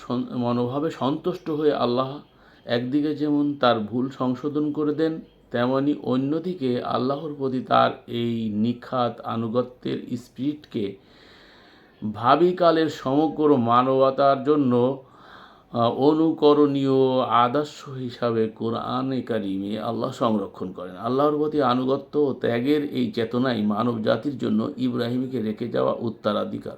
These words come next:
পশু জবাইয়ের উৎসব নয়। উপর্যুক্ত পুরো ঘটনা পশু জবাইয়ের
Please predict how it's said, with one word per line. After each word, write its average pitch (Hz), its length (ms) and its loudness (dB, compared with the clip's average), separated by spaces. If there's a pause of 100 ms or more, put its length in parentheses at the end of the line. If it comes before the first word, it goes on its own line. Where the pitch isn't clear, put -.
(140)
পশু 123 340 -2
জবাইয়ের 127 460 0
উৎসব 113 520 -4 (120)
নয়। 110 320 0 (1500)
উপর্যুক্ত 160 640 2 (420)
পুরো 151 420 4
ঘটনা 147 580 0
পশু 131 520 -2
জবাইয়ের 127 1000 4